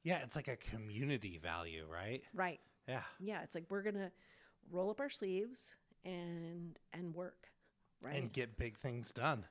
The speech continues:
Speaker 2: Yeah.
Speaker 1: And little things done. We just get
Speaker 2: Yeah.
Speaker 1: it done.
Speaker 2: Get all the things done,
Speaker 1: <laughs>
Speaker 2: right?
Speaker 1: Okay, well, so now, you know, Spokane's kinda wrapped your family in. Is this gonna be home for a while?
Speaker 2: Um, you know, I think it is. So my other thing, I worked at Leadership Spokane, a Leadership Spokane
Speaker 1: Yeah, that's where we
Speaker 2: graduate.
Speaker 1: met.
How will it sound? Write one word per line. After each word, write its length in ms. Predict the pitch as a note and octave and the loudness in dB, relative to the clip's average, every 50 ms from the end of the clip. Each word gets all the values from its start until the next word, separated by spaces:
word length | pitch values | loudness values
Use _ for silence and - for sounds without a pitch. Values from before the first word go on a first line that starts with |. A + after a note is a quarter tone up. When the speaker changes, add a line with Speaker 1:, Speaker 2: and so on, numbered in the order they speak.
| - _ | -12 _
Speaker 2:
Yeah. 160 | - F3+ G#3 | -4 4 10
Speaker 1:
And 160 | F#3+ G#3+ A#3+ B3+ | 10 12 12 12
little 220 | C4+ D4 C#4+ C4+ | 12 12 12 10
things 260 | - - F#3 D3+ C3+ - | 12 10 10 10 10 10
done. 160 | C3+ A#2 A2 | 8 8 8
We 80 | A#2 D3 | 6 8
just 280 | D#3+ G3 E3+ A2+ F#2+ | 8 6 6 6 2
get 320 | - B2+ C#3 C#3+ D3 D#3 - - - - - - - - | 6 8 10 10 10 10 6 2 -4 -6 -10 -14 -10 -6
Speaker 2:
Yeah. 180 | - G#2 A#2+ F3 | 0 2 2 2
Speaker 1:
it 120 | E3 B2 | 2 2
done. 380 | A2 G#2+ G2 F2+ D#2+ D2+ - - - - - | 2 2 2 2 0 -2 -4 -6 -8 -8 4
Speaker 2:
Get 140 | - A3 G3 | 4 6 6
all 80 | F#3 F#3 | 6 2
the 100 | F#3 D#3+ | 0 -2
things 280 | - D3+ D#3+ D#3 - | -4 -4 -6 2 6
done, 200 | F#3+ F3 C#3+ C#3+ E3 D#3+ - - | 6 6 6 6 2 0 4 2
Speaker 1:
<laughs> 340 | E3 - - - - E3+ - | 0 0 2 0 -2 -2 0
Speaker 2:
right? 220 | F#3+ E3 F3+ F#3+ - - - | 0 -4 -4 -6 -6 8 10
Speaker 1:
Okay, 300 | C4 D4+ - - F4 F4 | 10 12 12 12 12 12
well, 180 | D4 A3 A3 G3+ | 12 12 12 12
so 140 | - - A#3+ | 12 12 10
now, 340 | G#3+ A3+ C4 C#4 C4+ B3+ A3 | 12 12 12 12 12 12 10
you 160 | G3 G3 G3+ | 10 8 10
know, 120 | F3 D#3 | 10 10
Spokane's 680 | D3 - - - D3+ D3+ D3 - E3+ E3+ F#3+ G3 F#3+ - | 8 8 8 8 8 8 8 8 8 10 10 10 10 8
kinda 220 | - G3 F3+ E3+ | 8 8 8 10
wrapped 320 | D3+ D3+ D#3 D#3+ D#3+ - - | 10 12 12 12 12 12 6
your 80 | E3 | 2
family 540 | - - - E3 F#3 G#3 G#3+ G3+ F3+ D#3+ D3+ | 4 6 8 10 10 12 12 12 12 12 12
in. 160 | D3 C#3+ C#3+ | 12 12 12
Is 160 | C#3 B2 A#2 - | 10 8 6 4
this 380 | C#3 D3+ D3+ - - - - | 4 4 4 4 2 0 0
gonna 180 | - E3+ E3+ E3+ | 2 4 4 6
be 120 | D#3 D#3+ | 6 6
home 240 | D#3 D3+ D3+ D#3 E3+ | 6 8 8 6 8
for 120 | - G3 | 10 10
a 80 | F#3+ F#3 | 10 12
while? 260 | F#3 F#3+ G3 G#3 A3 - - - - - - - - - | 12 10 10 8 6 4 0 -10 -18 -18 -18 -18 0 4
Speaker 2:
Um, 240 | G#3+ A#3 B3 B3 B3+ | 6 6 8 8 8
you 80 | C4 | 6
know, 80 | B3+ B3 | 6 6
I 60 | A#3 | 6
think 180 | A3+ A#3 A3 - | 4 2 0 0
it 80 | F3 F3+ | 2 2
is. 200 | F#3 F#3+ F#3 F3+ | 2 2 2 2
So 140 | - A3 G3+ | 4 4 6
my 180 | G3 G3 G3+ G#3+ | 6 8 6 8
other 180 | A3+ A3 A3+ G#3 | 8 6 6 4
thing, 300 | - G#3 G3 F#3 F3 - | 4 0 0 2 0 2
I 80 | - G3+ | 2 0
worked 360 | G#3 F#3+ F#3+ G3+ F#3+ - - | 2 4 2 2 2 2 0
at 100 | F3 - | -2 0
Leadership 340 | E3 E3 E3 E3+ - - - | 0 0 0 0 -2 -2 -6
Spokane, 380 | - - E3 D#3 - F3+ E3+ D#3+ | -4 -4 -4 -2 -2 -2 -2 0
a 60 | D#3+ | 0
Leadership 360 | E3+ F#3 F3+ F3 E3 - - | 0 0 0 0 -2 -2 -6
Spokane 400 | - - G#3+ G#3+ - A3 G#3+ G#3 G3+ | -4 -2 -2 0 2 2 2 8 12
Speaker 1:
Yeah, 140 | F#3+ A3 A#3+ | 12 12 12
that's 140 | A#3 - | 12 12
where 120 | B3 G#3+ G#3 | 12 12 12
we 160 | G#3+ C4+ C#4 | 12 12 12
Speaker 2:
graduate. 20 | A3+ | 12
Speaker 1:
met. 500 | E3 B2+ B2 B2 F#3 F3+ F#3+ G#3+ A#3 | 12 12 12 10 10 8 6 4 4